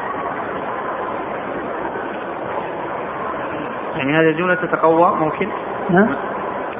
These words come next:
Speaker 1: هل ممكن نق-، يتق-، تتقوى هذه الجملة فقط من الحديث؟ الحديث ضعيف، لكن هذه الجملة تتقوى بالحديث المرسل؟
Speaker 2: آه، يعني هو، هو يعني معناه إذا كان في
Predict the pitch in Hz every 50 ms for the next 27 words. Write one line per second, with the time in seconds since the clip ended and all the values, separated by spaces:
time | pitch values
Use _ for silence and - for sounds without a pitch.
0 | - - - - 147 156 165 160 - 160 156 151 147 156 156 151 - - 143 147
1 | 143 151 147 151 139 - - - - 151 - 151 139 156 160 160 151 151 160 160
2 | 151 147 143 147 156 160 147 135 - 156 147 143 - 147 147 139 139 143 143 143
3 | 151 165 165 - - - - - - - - - - - - - 160 170 156 151
4 | 160 147 160 165 156 151 - - 143 143 143 147 147 143 151 156 151 147 135 151
5 | 156 151 131 120 - - - - - - - - - - - - - - - -
6 | - - - - 147 - 156 160 160 160 165 156 147 139 - 147 143 156 147 139
7 | 147 139 135 139 147 151 156 - - 147 135 139 208 220 233 226 220 233 247 233
8 | 240 247 240 233 220 220 220 208 196 180 202 220 - 202 208 220 214 214 208 202
9 | 196 190 185 190 208 208 190 185 185 180 202 208 185 160